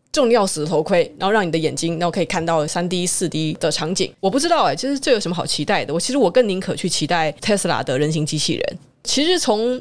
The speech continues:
任天堂的在家里打网球啊，V 系列的运动系列，大家还没有学够这个教训吗？很多人想要玩电子游戏，那是因为他们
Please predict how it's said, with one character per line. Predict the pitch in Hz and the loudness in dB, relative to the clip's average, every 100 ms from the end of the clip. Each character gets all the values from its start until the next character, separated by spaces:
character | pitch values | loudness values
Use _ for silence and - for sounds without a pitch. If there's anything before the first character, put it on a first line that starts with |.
| - | -2
任 | 339 226 | 0 2
天 | 247 254 | 2 2
堂 | 226 151 | 0 0
的 | 156 151 131 | 2 2 0
在 | - 214 185 | -2 0 0
家 | 202 | 0
里 | 185 | 0
打 | 147 165 156 | 0 0 0
网 | 165 | 0
球 | - - - | -2 -4 0
啊， | 156 151 160 | 0 0 2
V | 196 | 2
系 | 196 190 | 2 0
列 | 180 160 | 2 2
的 | 147 | 0
运 | - 214 | 0 0
动 | 196 180 | 2 2
系 | 190 | 2
列， | |
大 | 175 220 | 0 0
家 | 240 | 0
还 | - 180 | 0 0
没 | 240 | 2
有 | |
学 | 196 - 151 | 0 -2 0
够 | 196 | 0
这 | 185 | 0
个 | 170 | 0
教 | 175 156 | 0 -2
训 | 175 143 | -4 -4
吗？ | 135 139 _ | -4 -6 _
很 | - 196 | 0 2
多 | 320 | 4
人 | 359 | 4
想 | - 165 | 2 0
要 | |
玩 | 202 143 | 0 -4
电 | - 277 | 0 0
子 | 165 - | 0 -8
游 | - - | -12 -6
戏， | - 269 - | -2 -2 0
那 | 294 | -2
是 | 320 | 0
因 | 311 | 2
为 | 285 | 2
他 | - 285 | 2 0
们 | - | -2